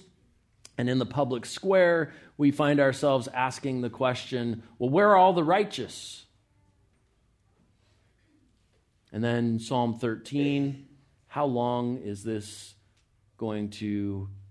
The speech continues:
continue?" So you have David's concern expressed in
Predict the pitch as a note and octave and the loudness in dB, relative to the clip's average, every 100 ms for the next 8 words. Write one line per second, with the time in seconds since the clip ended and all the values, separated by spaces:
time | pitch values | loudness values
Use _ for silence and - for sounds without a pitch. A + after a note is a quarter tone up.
0 | - F#2 F2+ G#2 E2+ C#2 D2 F#2+ _ _ | -16 -14 -10 -8 -8 -12 -18 -20 _ _
1 | _ _ _ _ _ - F3+ E3+ - - | _ _ _ _ _ 2 2 2 -2 -16
2 | _ - F3+ A#3 A3 - - F3 D3 - | _ 2 6 8 6 2 2 2 2 2
3 | G#3 D#3 D3 E3 C#3 C3+ - F#3 F#3 F#3 | 4 4 4 2 0 -4 0 2 2 -2
4 | - D3 D3 D3 D3 C#3+ - | -8 0 2 2 2 0 -4